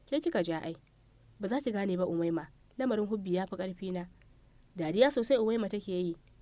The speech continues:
da ita lamarin su burge ta yake yi. Kwanan Abida takwas a jime ta ya zo ɗaukar ta.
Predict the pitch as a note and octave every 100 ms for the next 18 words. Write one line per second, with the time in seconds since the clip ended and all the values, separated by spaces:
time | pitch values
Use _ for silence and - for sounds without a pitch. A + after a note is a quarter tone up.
0 | - E3 A3+ B3 A#3 G#3 G#3 G3 G#3+ F3+
1 | E3 E3 E3+ E3 D#3+ - - - - -
2 | - - - - - G3+ C4 C4 B3 A#3
3 | C4+ B3+ - F3 F#3+ A3+ G3 G3 F#3+ G3
4 | G3 E3 E3 D#3